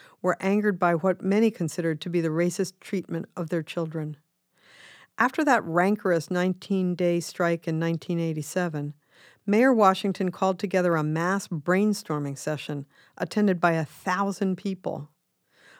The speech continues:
By all accounts, the session was not calm, but it got a lot of criticisms out in public.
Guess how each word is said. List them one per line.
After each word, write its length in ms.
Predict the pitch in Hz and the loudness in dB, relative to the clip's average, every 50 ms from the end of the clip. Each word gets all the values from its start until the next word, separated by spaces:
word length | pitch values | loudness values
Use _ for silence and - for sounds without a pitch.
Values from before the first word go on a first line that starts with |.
| _ _ _ | _ _ _
By 160 | 202 196 208 | 4 6 6
all 200 | 226 233 247 240 | 8 6 6 4
accounts, 380 | 233 - - 220 202 185 170 | 0 -2 -2 -2 -2 -2 -4
the 120 | - - 180 | -6 -8 -6
session 420 | - - 196 175 - - 175 170 | -2 -2 -2 -2 -2 -2 -2 -2
was 180 | 165 156 147 147 | -2 -2 -2 -2
not 440 | 160 160 170 170 165 156 - _ - | -2 -2 -2 -2 -2 -4 -6 _ -12
calm, 580 | - - 180 185 170 151 147 143 147 147 165 - _ _ _ _ _ _ _ _ _ _ _ - | -6 -4 -2 0 0 0 -2 -2 -4 -6 -8 -10 _ _ _ _ _ _ _ _ _ _ _ 0
but 100 | 233 254 | 0 0
it 80 | 240 | 2
got 180 | - 359 381 381 | 2 0 0 2
a 60 | 370 | 2
lot 220 | 302 320 349 339 | 2 4 4 2
of 100 | 294 233 | 0 -2
criticisms 640 | - - - 254 233 226 - 208 180 165 170 160 - | -2 0 2 2 2 2 2 0 -2 0 -2 -2 0
out 160 | 185 175 170 | 0 0 0
in 100 | - 175 | 0 -2
public. 500 | 156 - 190 185 - 170 156 - - - | -2 -2 -2 -2 -2 -2 -4 -6 -8 -16